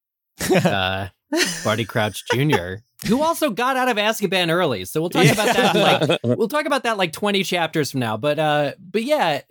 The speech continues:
Speaker 2: the confrontation is cut short because who should come to Harry's rescue but Mad Eye Fakey?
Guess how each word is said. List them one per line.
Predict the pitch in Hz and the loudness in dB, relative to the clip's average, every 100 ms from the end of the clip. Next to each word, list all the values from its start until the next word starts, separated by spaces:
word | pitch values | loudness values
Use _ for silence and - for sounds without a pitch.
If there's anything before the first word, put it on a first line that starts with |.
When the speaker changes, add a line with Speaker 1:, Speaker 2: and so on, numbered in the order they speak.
| - | -20
Speaker 2:
the | 127 175 202 202 202 170 _ _ _ - | -4 0 2 2 2 0 _ _ _ -4
confrontation | 269 277 254 208 240 214 | -2 0 0 2 2 2
is | 202 | 0
cut | - 190 - | 0 -4 -2
short | - 311 190 139 - _ - | 0 2 2 0 -6 _ -4
because | 180 180 165 | 0 0 0
who | 240 269 | -2 -2
should | 254 202 | -4 -4
come | 214 208 | -2 0
to | 185 | 0
Harry's | 175 180 170 131 | 0 0 0 0
rescue | 120 190 - - 113 98 107 - _ _ - | -2 -2 -2 -2 0 -2 -6 -10 _ _ -4
but | 139 123 | -4 -2
Mad | 135 151 175 | -2 0 0
Eye | 175 | -2
Fakey? | 165 - 185 208 117 98 107 | -2 -2 -2 -2 -4 -6 -8